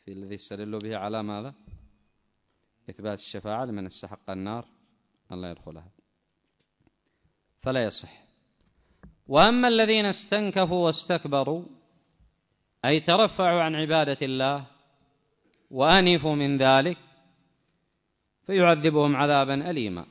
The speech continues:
ولا يجدون لهم من دون الله ولياً ولا نصيراً". عذاب أليم،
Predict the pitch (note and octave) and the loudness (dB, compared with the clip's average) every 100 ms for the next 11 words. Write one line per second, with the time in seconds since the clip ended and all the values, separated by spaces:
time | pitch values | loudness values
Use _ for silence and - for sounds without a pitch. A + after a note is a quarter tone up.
0 | _ _ _ _ _ A2 C#3 C#3 B2+ B2+ | _ _ _ _ _ -2 2 2 2 -2
1 | C3+ B2+ B2 B2 A#2+ A#2 B2 A#2 A#2 A#2 | -2 -2 -2 -2 -4 -4 -4 -4 -2 -2
2 | A2 A2 A2+ C#3+ B2+ A2+ G2 F2 E2 - | -2 -4 -6 -6 -6 -6 -6 -8 -10 -14
3 | E2 - - _ _ _ _ - A2+ A#2 | -16 -18 -20 _ _ _ _ -10 -6 -4
4 | G#2 A2 B2 C#3+ C#3+ C3+ | -4 -4 0 0 -2 -8